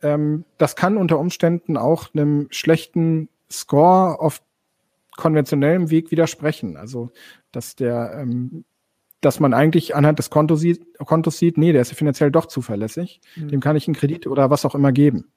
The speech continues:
Speaker 1: oder einen Vertrag. Ähm, das ist, und, ähm, ähm, logischerweise ein Girokonto, ähm,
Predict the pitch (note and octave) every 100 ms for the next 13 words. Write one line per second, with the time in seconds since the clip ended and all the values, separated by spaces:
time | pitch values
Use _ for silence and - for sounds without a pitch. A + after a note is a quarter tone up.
0 | - A#2 - B2 - - - _ - -
1 | - - B3+ - _ D3 C#3+ C#3+ D3 D3
2 | _ _ _ _ _ _ _ _ _ _
3 | _ - F3+ A3 - - - E3 - _
4 | - F3 E3 F#3+ F3 D#3+ D#3+ D#3+ - D#3
5 | D#3 D#3 E3+ F#3 - C#3 C#3+ F#3 F3+ D3+
6 | F#3 F3+ - E3+ E3+ E3+ E3+ E3+ D#3 D3+
7 | D3+ D3+